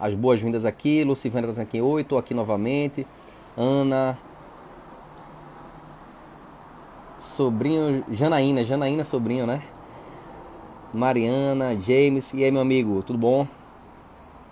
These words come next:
Espaço para a educação, tá dizendo, "Eu estou tentando gostar desse processo." Isso, é um processo. E eu até diria o seguinte: é,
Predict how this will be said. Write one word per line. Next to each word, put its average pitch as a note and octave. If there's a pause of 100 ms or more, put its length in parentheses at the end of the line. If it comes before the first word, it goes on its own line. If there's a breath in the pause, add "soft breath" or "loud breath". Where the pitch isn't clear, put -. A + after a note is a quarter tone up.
(1900)
Espaço B2
para A#2+
a B2+
educação, A2+
tá A#2
dizendo, G#2
"Eu B2 (240)
estou D#3
tentando D3
gostar C#3
desse C#3+
processo." - (680)
Isso, D#3+ (800)
é A#3
um A3
processo. D#3+ (420)
E A3+
eu B3
até A3+
diria G#3
o G3+
seguinte: B2 (1200)
é, G2